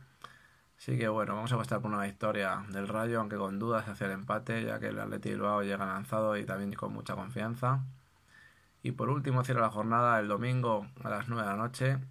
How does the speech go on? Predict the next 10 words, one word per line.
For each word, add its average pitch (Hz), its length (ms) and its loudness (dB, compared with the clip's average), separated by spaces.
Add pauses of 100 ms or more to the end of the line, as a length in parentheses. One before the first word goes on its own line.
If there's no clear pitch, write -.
(240)
Alavés-Barcelona. 117 1040 2 (840)
Vamos 123 200 0
a - 20 -4
apostar 110 540 2 (480)
por 123 140 -4
una 110 100 2
victoria 107 340 0
culé, 113 400 2 (480)
que 113 180 -6
llega 104 560 -2